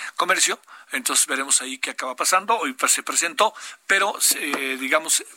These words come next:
siguen del cargo. Sí, que era lo que suponía, ¿eh? Perdón que no haya tenido bien la información,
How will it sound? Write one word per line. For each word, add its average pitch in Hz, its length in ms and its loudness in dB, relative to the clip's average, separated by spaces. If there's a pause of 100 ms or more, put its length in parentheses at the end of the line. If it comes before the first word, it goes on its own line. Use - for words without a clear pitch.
(120)
siguen 151 400 0
del 139 160 -6
cargo. 160 420 -2
Sí, 330 380 -4
que 320 80 -2
era 330 100 2
lo - 140 0
que - 80 -2
suponía, 160 640 0
¿eh? 214 100 0 (260)
Perdón 143 280 2
que 160 120 -2
no 151 140 0
haya 147 180 2
tenido 139 280 0
bien 135 180 0
la 135 60 -6
información, 131 500 0